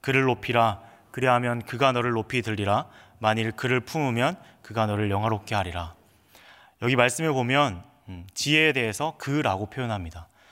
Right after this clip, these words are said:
하지만 사실은 여기서 이 지혜를 여성 명사로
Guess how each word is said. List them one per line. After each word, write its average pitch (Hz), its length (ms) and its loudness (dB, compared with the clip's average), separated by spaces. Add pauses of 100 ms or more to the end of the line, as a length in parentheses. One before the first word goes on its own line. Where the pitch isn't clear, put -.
(220)
하지만 131 340 0
사실은 139 520 0 (500)
여기서 113 540 0
이 120 100 -10
지혜를 135 480 2
여성 185 360 4
명사로 110 1160 -2